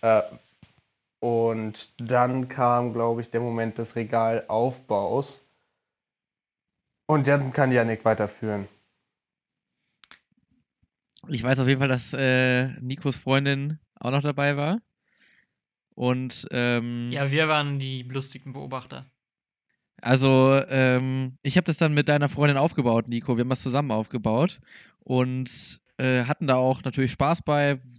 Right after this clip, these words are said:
Speaker 2: ne, Ikea aufbauen, schön, macht man gerne auch, aber ist natürlich auch trotzdem eine, äh, ja, eine Tätigkeit, die irgendwie gewürdigt werden sollte. Da haben wir das Ding ins Bad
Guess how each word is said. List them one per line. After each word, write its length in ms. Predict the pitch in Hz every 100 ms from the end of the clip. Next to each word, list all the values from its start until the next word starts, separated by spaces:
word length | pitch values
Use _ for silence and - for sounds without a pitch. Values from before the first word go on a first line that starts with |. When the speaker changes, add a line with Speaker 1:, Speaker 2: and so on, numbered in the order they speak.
| _
Speaker 2:
ne, 360 | 123 139 147 143
Ikea 260 | - 135
aufbauen, 380 | 123 127 123 120
schön, 400 | 117 165 156 151
macht 180 | 131 -
man 140 | 131 127
gerne 280 | 131 135
auch, 220 | 127 127 131
aber 300 | 120 117 -
ist 120 | 143
natürlich 380 | 151 175 180 -
auch 120 | 147
trotzdem 400 | - 147 - 135
eine, 360 | 131 131 131 - - - - _ _ -
äh, 500 | 123 123 123 123 123 - _
ja, 180 | 147 143
eine 140 | 117
Tätigkeit, 480 | - 135 131 131 120
die 100 | 127
irgendwie 220 | 123 120
gewürdigt 400 | 113 107 117 127
werden 220 | 147 147 147
sollte. 220 | 160 160
Da 100 | 123
haben 100 | 123
wir 60 | 123
das 160 | 120
Ding 340 | - 127 135 139 _ _ _ _
ins 280 | 127 127 -
Bad 480 | - 117 127 -